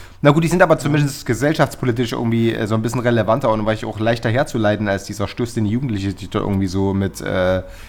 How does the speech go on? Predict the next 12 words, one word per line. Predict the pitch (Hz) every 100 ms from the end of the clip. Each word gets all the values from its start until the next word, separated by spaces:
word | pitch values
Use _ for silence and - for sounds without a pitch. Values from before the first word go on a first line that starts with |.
| -
im | 120 123
Alkopop-Rausch | 139 143 139 117 131 - 92 120 127
in | 117 117
die, | 107
ins | 98 113 107 - -
Gehör, | 117 101 120 -
ins | 117 113
Gehör | 110 120 120
drücken, | - 117 120 127
so, | 117 123
von | - 107
daher, | 110 110 110 - 101 101 101